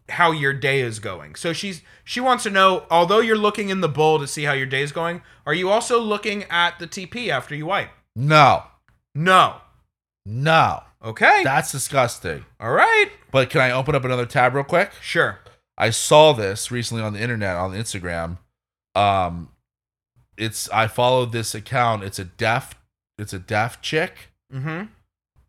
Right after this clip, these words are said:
Speaker 2: Um, or no, I'm sorry. She's blind. Excuse me. She's blind. And she just, like, you know, tells you the life of being blind.
Speaker 1: Yeah.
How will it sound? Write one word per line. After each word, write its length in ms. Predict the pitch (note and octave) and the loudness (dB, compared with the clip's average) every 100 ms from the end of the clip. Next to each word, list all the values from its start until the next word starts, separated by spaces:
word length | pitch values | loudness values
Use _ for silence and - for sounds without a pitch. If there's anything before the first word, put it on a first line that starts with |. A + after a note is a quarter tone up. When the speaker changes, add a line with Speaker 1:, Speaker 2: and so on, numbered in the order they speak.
| _ _ _ _ _ G#2 | _ _ _ _ _ -2
Speaker 2:
Um, 480 | G2+ F#2+ F2 E2 D#2+ | 0 0 -2 -6 -2
or 100 | C3+ | 2
no, 100 | E3+ | 6
I'm 120 | D#3+ | 6
sorry. 260 | D3 C3+ G#2+ | 6 2 2
She's 260 | - A#2 G2 | -2 -8 -8
blind. 680 | B2+ B2+ B2+ G2+ D#2+ D2 - - | -2 2 4 4 0 -12 -18 -18
Excuse 340 | - G#2 E2+ | -12 -10 -10
me. 60 | E2 | -12
She's 220 | - F#2 | -12 -12
blind. 640 | - A2 B2 G#2 D#2 - - _ _ _ - - - | -6 2 4 2 -2 -14 -20 _ _ _ -20 -16 -4
And 520 | A2 A2+ G2+ F#2 E2 - _ - | 0 0 0 -4 -10 -14 _ -14
she 220 | - A#2+ | -4 -4
just, 240 | A2+ A2+ - | -2 -4 0
like, 440 | G#2+ G2 F2 - - _ _ - | 0 0 -4 -14 -20 _ _ -10
you 80 | F#2+ | -6
know, 260 | G2 F#2 | -4 -4
tells 400 | F#2 - A#2+ A2 | -6 -2 0 0
you 60 | G#2 | -2
the 120 | G#2 | -6
life 340 | G2+ G#2 A2 G#2+ | 0 0 0 -2
of 120 | G2 | -6
being 260 | G#2 G2+ F2+ | -6 -6 -8
blind. 580 | F2 F2 F2+ G#2+ C#3 B2+ | -2 -2 -2 -4 -8 -4
Speaker 1:
Yeah. 280 | D3 A#2 | 0 0